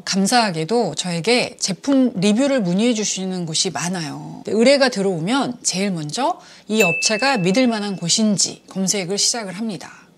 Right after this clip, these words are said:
그리고 성분은 어떤지, 함량은 어느 정도 들어가 있는지, 또 임상실험 결과 확인하고요.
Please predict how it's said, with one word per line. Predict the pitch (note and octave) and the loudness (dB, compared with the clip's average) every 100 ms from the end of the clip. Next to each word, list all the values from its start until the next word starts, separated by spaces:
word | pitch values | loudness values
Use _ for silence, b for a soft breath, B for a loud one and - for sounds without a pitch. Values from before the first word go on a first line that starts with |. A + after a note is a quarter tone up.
| _ | _
그리고 | - G#3 A3 | -2 -2 0
성분은 | D4 D#4+ D#4+ C#4+ | 0 0 2 2
어떤지, | F#3 - F3 D#3+ D#3 B3+ E4 G4 B B B | 2 -2 -6 -4 -2 -2 -2 -6 B B B
함량은 | B B3+ B3 A#3+ F4+ A4 - - - | B 0 4 4 2 0 -8 -12 -4
어느 | F#3+ G#3+ | 0 0
정도 | F#3+ F3+ F#3 | 0 -4 -4
들어가 | - E3+ E3+ | -6 -6 -6
있는지, | D#3+ C#3 D#3+ C3+ - - - B | -6 -6 -6 -6 -8 -10 -12 B
또 | - | -4
임상실험 | G3+ A3+ A#3+ C4+ B3+ A3+ A3 | 2 4 4 2 2 0 -2
결과 | G#3 E3+ F3+ F3 - - - | -6 -6 -6 -6 -10 -12 -16
확인하고요. | G3+ G#3+ A3 A3+ C4 F4+ | -10 -6 -6 -4 -4 -4